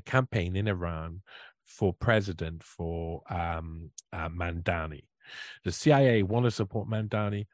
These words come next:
Pottinger wants, uh, i-, is the go-between. Cyrus Hashemi brings, uh, get, gets the money eventually. When they, when this falls apart and Hashemi has to return some of the money, not all of the money,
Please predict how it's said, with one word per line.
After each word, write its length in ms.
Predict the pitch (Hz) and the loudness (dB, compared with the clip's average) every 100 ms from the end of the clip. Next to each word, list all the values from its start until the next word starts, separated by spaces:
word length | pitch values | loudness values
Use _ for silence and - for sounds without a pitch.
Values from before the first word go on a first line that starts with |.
| _ - | _ 4
Pottinger 400 | 135 - 120 110 | 4 4 0 0
wants, 320 | 107 107 80 | 0 -2 -4
uh, 400 | 110 107 104 92 104 104 - - 85 | -2 -2 -2 -4 -4 -4 -6 -10 -8
i-, 280 | - 113 107 | 0 2 2
is 260 | 110 107 101 | 4 2 2
the 120 | 107 | -4
go-between. 960 | 95 113 110 104 - - 104 101 98 95 - - - | 0 2 4 0 -4 0 0 0 -2 -6 -10 -16 -8
Cyrus 520 | - 131 123 117 - | 4 6 6 4 0
Hashemi 680 | 107 - 117 107 104 101 98 - _ | -4 2 2 2 2 -2 -4 -12 _
brings, 560 | - 127 135 127 113 - - | 4 6 6 2 -2 -6 -2
uh, 360 | 107 98 98 110 | 0 2 0 -2
get, 240 | 107 123 - 113 110 | -2 -2 0 -4 -2
gets 380 | - 139 - - | 2 2 0 -4
the 100 | 131 | 0
money 360 | 123 131 113 90 | 2 2 2 0
eventually. 560 | 87 95 85 - 92 | 0 -2 -2 -4 -4
When 300 | 92 131 180 | 2 6 8
they, 140 | 190 160 | 8 4
when 280 | 113 165 185 | 6 4 4
this 160 | 160 | 2
falls 360 | - 160 143 131 | 0 2 2 -2
apart 500 | - 135 101 82 - | -2 4 4 2 -2
and 320 | 95 98 95 - | -2 0 -2 -6
Hashemi 380 | 104 127 104 104 | -2 2 2 2
has 220 | 104 104 | 0 -2
to 100 | - | -2
return 380 | 95 98 107 95 | -4 0 2 0
some 260 | 95 131 127 | 2 4 4
of 80 | 92 | 4
the 80 | |
money, 260 | 80 78 80 | 0 -4 -4
not 180 | 120 123 | -4 -2
all 220 | 110 104 | -2 -2
of 100 | 82 | -2
the 80 | 82 | -6
money, 360 | 78 76 82 | -6 -8 -12